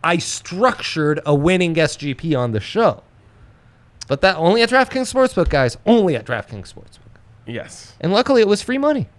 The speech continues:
Speaker 2: It was free money.
Speaker 1: So come on.
Speaker 2: And you can get free money right now if you
Speaker 1: No.
Speaker 2: place a bet on any football market. Might I suggest Jerry Jeudy over sixty-five and a half receptions?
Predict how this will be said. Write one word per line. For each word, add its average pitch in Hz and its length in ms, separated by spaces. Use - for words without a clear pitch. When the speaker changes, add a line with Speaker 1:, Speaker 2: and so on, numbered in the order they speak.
Speaker 2:
It 139 120
was 139 260
free 131 180
money. 120 260
Speaker 1:
So 120 40
come 127 120
on. 156 60
Speaker 2:
And 180 240
you 185 100
can 180 100
get 139 160
free 143 160
money 135 240
right 127 160
now 139 220
if 131 100
you 135 60
Speaker 1:
No. 135 80
Speaker 2:
place 135 180
a 127 40
bet 127 220
on 120 160
any 160 220
football 147 400
market. 131 420
Might 196 300
I 151 100
suggest 127 500
Jerry 107 200
Jeudy 101 240
over 95 160
sixty-five 98 460
and 82 80
a - 20
half 82 160
receptions? 143 580